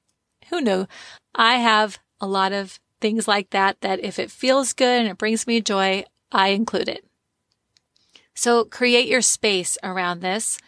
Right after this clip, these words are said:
And remember, time management is the key here. Not having enough time is a mindset. It's just a perception. You have enough time.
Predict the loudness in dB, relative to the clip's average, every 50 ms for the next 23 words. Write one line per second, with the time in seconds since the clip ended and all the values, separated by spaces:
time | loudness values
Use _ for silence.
0 | _ _ -2 0 2 2 2 2 0 -2 -4 -4 -2 0 0 0 2 2 2 2
1 | 2 0 -2 -4 -4 -4 -4 -4 -4 -6 -8 -8 -4 -4 -4 -4 -4 -4 -4 -4
2 | -6 -8 _ _ _ _ -20 _ _ -2 0 2 2 0 0 0 0 0 2 0
3 | -2 -2 -2 -2 -2 -2 0 0 0 -2 -2 -4 -2 0 2 4 4 4 2 0
4 | -2 -6 -12 _ -4 -2 0 0 0 -2 -4 -6 -6 -4 -4 -2 -2 -2 -2 -2
5 | -2 -4 -2 -2 -2 -4 -4 _ _ -8 -2 -2 -2 0 0 0 0 0 -2 -4
6 | -2 -2 0 0 0 0 0 0 0 0 -2 -2 -4 -10 -14 -16 _ _ -20 -20
7 | -20 -20 -20 _ _ _ -6 -4 -2 0 2 2 2 2 2 0 0 0 -2 -4
8 | -6 -10 -10 -12 -12 -18 -20